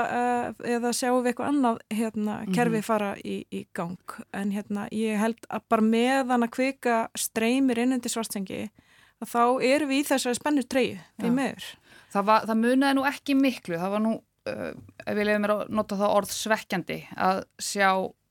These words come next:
Speaker 2: sprunguna teygja sig þarna einhverja metra hinum megin við varnargarðinn sem hún svo vissulega opnaðist á, á öðrum stað,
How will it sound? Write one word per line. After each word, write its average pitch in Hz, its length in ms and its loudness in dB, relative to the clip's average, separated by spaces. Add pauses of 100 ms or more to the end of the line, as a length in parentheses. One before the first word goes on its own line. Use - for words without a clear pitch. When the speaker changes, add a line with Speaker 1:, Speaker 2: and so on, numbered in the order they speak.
(120)
Speaker 2:
sprunguna 190 640 -2
teygja 196 420 0
sig 185 320 0 (840)
þarna 160 480 2 (280)
einhverja 180 360 0
metra 180 800 2 (480)
hinum 175 300 0
megin 170 200 2
við 170 120 2
varnargarðinn 160 640 0
sem 160 140 -4
hún 160 120 0
svo 160 100 -6
vissulega 156 380 -2
opnaðist 160 540 -4
á, 160 180 -4
á - 160 -4 (160)
öðrum 170 240 -2
stað, 160 360 -2